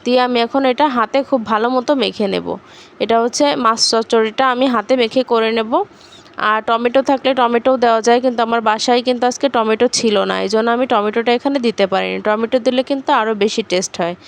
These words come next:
আমি খুব ভালো মতো হাতে মেখে নিয়েছি, নিয়ে আমি এখানে খুবই সামান্য পরিমাণ পানি দিয়ে দেব, কারণ বেগুনটা সেদ্ধ হতে সময় লাগে না। আর কাসকি মাছের চচ্চড়িটা যেহেতু একটু,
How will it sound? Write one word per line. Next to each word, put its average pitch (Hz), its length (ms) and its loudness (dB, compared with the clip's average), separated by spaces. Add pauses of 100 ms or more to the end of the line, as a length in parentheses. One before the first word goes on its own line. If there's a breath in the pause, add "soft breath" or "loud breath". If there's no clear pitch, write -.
(360 loud breath)
আমি 220 200 0
খুব 240 300 0
ভালো 226 260 2
মতো 247 260 0
হাতে 254 300 0
মেখে 240 300 0
নিয়েছি, 254 440 0
নিয়ে 247 220 0
আমি 254 200 2
এখানে 262 280 -2
খুবই 254 240 -2
সামান্য 247 440 0
পরিমাণ 262 440 0
পানি 202 340 -2
দিয়ে 175 220 0
দেব, 170 260 -4 (560 loud breath)
কারণ 233 220 0
বেগুনটা 233 400 2
সেদ্ধ 226 300 0
হতে 254 260 2
সময় 214 340 0
লাগে 180 280 -2
না। 180 160 -4
আর 202 400 -2
কাসকি 220 340 -4
মাছের 214 280 0
চচ্চড়িটা 226 560 0
যেহেতু 233 340 0
একটু, 277 340 0